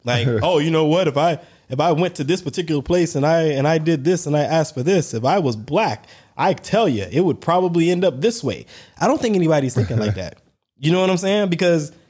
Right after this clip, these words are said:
Speaker 1: you're not faced with the adversity. You only usually think about the adversity when you're constantly faced with the adversity and wish that you didn't have to.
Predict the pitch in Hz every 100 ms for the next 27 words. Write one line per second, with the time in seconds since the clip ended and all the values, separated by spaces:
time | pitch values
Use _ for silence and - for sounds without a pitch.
0 | _ 143 175 190 175 180 185 180 175 165
1 | 143 156 220 - 98 - _ _ _ _
2 | _ 160 262 277 233 196 226 208 185 208
3 | 190 180 160 156 151 214 - 156 147 143
4 | 139 135 - 190 202 185 151 135 190 202
5 | 143 135 131 127 - 123 123 127 131 120
6 | 110 156 175 - 131 139 135 131 113 151
7 | 180 - -